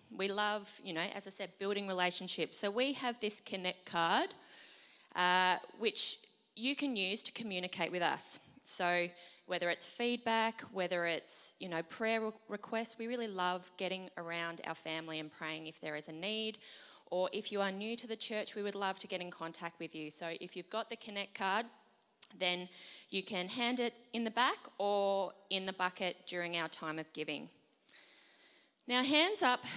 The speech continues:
who likes parties. Thomas is the first person to put his hand up, yes. Every nine-year-old loves a party.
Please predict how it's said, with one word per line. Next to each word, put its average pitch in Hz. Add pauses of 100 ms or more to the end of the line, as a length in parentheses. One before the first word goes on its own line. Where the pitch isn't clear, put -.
who 240
likes 214 (500)
parties. 143 (1600)
Thomas -
is 147
the 156
first 143
person 127
to -
put 131
his 127
hand 135
up, 135
yes. 143 (280)
Every 208
nine-year-old 160
loves 143
a -
party. -